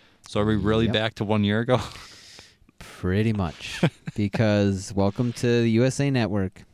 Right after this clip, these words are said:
Speaker 2: where we just recycle every, I mean, how many times are they gonna replay the same Law and Order S V U episode?
Speaker 1: <laughs> I don't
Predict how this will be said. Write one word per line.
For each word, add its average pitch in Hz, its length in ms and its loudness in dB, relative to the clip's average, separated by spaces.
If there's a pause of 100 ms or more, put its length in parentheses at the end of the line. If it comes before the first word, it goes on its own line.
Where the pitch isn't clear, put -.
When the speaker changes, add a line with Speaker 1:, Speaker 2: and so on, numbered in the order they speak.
(120)
Speaker 2:
where 92 160 -6
we 90 160 -4
just 98 300 -6
recycle 123 560 0
every, 110 160 -4
I 123 40 -6
mean, 135 200 -2
how 131 180 -2
many 139 220 0
times 120 360 -2
are 113 60 0
they 107 160 2
gonna 101 220 -2
replay 98 340 -2
the 92 80 -4
same 92 260 -6
Law 90 200 -4
and 87 80 -8
Order 85 280 -6
S 80 140 -10
V 82 100 -12
U 82 220 -6
episode? - 380 -12
Speaker 1:
<laughs> - 500 -4
I - 100 -2
don't 117 180 0